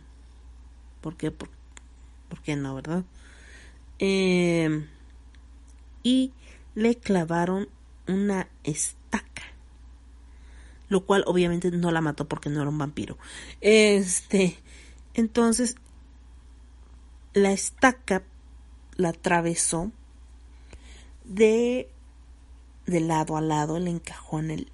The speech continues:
en el piso. Entonces ella, obviamente, como cualquier bruja normal, <laughs> los maldijo y dijo que iba a volver, etcétera, etcétera.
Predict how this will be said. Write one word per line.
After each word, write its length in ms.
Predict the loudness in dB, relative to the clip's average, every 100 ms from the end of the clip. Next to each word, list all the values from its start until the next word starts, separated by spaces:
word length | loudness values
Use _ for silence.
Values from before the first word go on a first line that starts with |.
| -4
en 160 | -2
el 100 | -2
piso. 580 | -6 -6 -4 -2 0 -2 -4 -10 -20 -20 -20 -20 -20 -20 -20 -20 -20 -20 -20 -20 -20 -20 -20 -20 -20 -20 -20 -20 -20 -20 -20 -20 -20 -10
Entonces 460 | -8 -4 -4 -2 -4
ella, 240 | 0 0
obviamente, 540 | 0 -2 -2 -2 -4 -8
como 280 | -4 -4
cualquier 400 | -4 -10 -8 -8
bruja 380 | 0 0 0 -4
normal, 560 | -6 -6 -4 -4 -6 -8 -14 -6 0 0 0 -10 -20
<laughs> 760 | -20 -20 -20 -20 -20 -20 -10
los 220 | -4 -2 -2
maldijo 840 | -4 -6 -4 -4 -4 -6 -12 -10
y 120 | -10 -12
dijo 320 | -12 -12 -14
que 140 | -12 -10
iba 100 | -8
a 40 |
volver, 680 | -8 -8 -6 -6 -4 -4 -6
etcétera, 420 | -8 -8 -8 -8
etcétera. 340 | -10 -12 -12